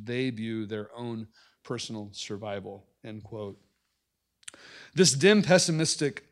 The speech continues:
representation of human agency is similar to how Deloria figured human moral weakness across his many books, essays, interviews, and articles.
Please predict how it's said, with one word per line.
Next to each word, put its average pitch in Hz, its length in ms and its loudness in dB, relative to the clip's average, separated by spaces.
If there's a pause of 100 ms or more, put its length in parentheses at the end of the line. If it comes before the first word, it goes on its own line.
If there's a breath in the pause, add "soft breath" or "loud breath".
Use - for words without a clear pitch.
representation 143 800 -2
of 120 120 -6
human 131 260 -2
agency 127 440 -6
is 120 140 -4
similar 139 340 -2
to 117 100 -6
how 120 160 -6
Deloria 117 460 -4
figured 127 420 -8
human 131 260 -6
moral 120 360 -4
weakness 123 600 -10 (480 soft breath)
across 127 460 -4
his 123 120 -6
many 120 220 -4
books, 135 440 -4
essays, 117 460 -2
interviews, 117 400 -2
and 110 140 -10
articles. 117 560 -10